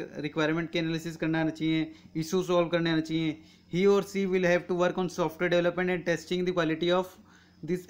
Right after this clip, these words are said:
application। आपको काम किया जाएगा सॉफ्टवेयर डेवलपमेंट में, आपको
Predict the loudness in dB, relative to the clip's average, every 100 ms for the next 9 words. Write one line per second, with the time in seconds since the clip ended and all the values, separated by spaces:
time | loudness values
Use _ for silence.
0 | -8 -4 -2 -2 -2 -6 -8 -20 _ -4
1 | -4 -2 0 0 0 0 0 2 2 0
2 | 0 -2 -2 0 2 0 -2 -4 -2 -2
3 | -4